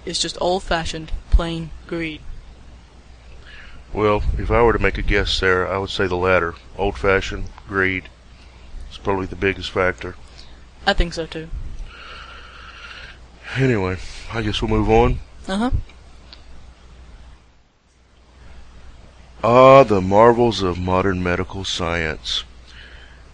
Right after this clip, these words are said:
Speaker 2: Ah, well, you might want to sit down and brace yourself for this one, for what it's given us now. It has been discovered by modern medical science now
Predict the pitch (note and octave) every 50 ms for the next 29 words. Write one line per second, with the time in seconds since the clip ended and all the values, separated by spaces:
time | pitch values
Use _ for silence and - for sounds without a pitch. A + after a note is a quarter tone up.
0 | - - - - - G2 F#2+ G2 G2 F#2+ F2+ E2 E2 F#2+ - - - - - -
1 | - - - - G2 A2 A#2 A#2+ C3 C3+ C#3 - - - - - - - - -
2 | - - - - A2 A#2+ B2+ B2+ A2+ B2 B2 A2 G#2+ - - - - E2+ G#2+ G#2+
3 | G#2 G2+ F2+ G2+ G#2 G#2 - - F#2+ - - F#2+ F2 D#2 - E2+ E2 E2+ E2+ D#2+
4 | E2 - - D2 C#2+ - - - - - - - - G#2 G2 G#2 G#2 G2 - -
5 | - G#2+ G2 G2 F#2+ F2+ E2+ - - F#2+ E2+ E2 C#2+ A#1 G1+ - - - - -
6 | - - - - - - - - - - - - - - - - - - - -
7 | - - G2+ G2+ G2+ A2+ C3+ D3 D3 - - - E3+ A3 A#3 F3 B2 - - -
8 | - - - - - - - - - - - - - F#2 F2 E2 F2 F#2+ G#2+ G#2+
9 | G2 F2 F2+ F#2 F2+ E2 - - E2 - - F#2+ F#2 G#2 A#2+ B2+ - - - G#2
10 | F#2 F#2+ G2+ G#2 A#2 C3